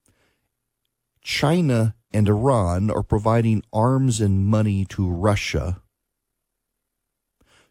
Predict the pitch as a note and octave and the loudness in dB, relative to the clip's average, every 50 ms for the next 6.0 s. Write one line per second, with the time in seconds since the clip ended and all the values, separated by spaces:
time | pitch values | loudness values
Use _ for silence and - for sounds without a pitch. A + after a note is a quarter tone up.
0 | - - - B2 A#2+ A2+ A2 A2+ C3 C3 C3 A#2+ A2+ A2+ A2 - - - - A#2+ | -6 0 2 4 4 4 4 2 2 2 2 0 -2 -2 -2 -4 -4 -10 -4 -2
1 | A2 F#2 D#2+ D#2+ D#2+ - - _ _ _ _ _ _ _ _ _ _ _ _ _ | -2 -2 -2 -4 -10 -14 -20 _ _ _ _ _ _ _ _ _ _ _ _ _
2 | _ _ _ _ _ _ _ _ _ _ _ _ _ _ - - - G#2 - C#3 | _ _ _ _ _ _ _ _ _ _ _ _ _ _ -14 -10 -8 -2 0 0
3 | B2 - - A#2+ A2+ G2+ G2+ G2 - _ - - C3+ G#2+ F2 D#2+ - - - E2+ | 0 2 2 0 2 2 0 -4 -4 _ -2 0 0 0 0 -2 -4 -4 -6 -8
4 | - - - - _ _ _ _ _ _ _ _ _ _ _ _ _ _ _ _ | -8 -8 -12 -18 _ _ _ _ _ _ _ _ _ _ _ _ _ _ _ _
5 | _ _ _ _ - - C3 A#2 G2 - - - - - C#3 B2 A2+ _ _ - | _ _ _ _ -2 0 2 2 2 0 -6 -10 -6 -2 -2 -2 -2 _ _ -20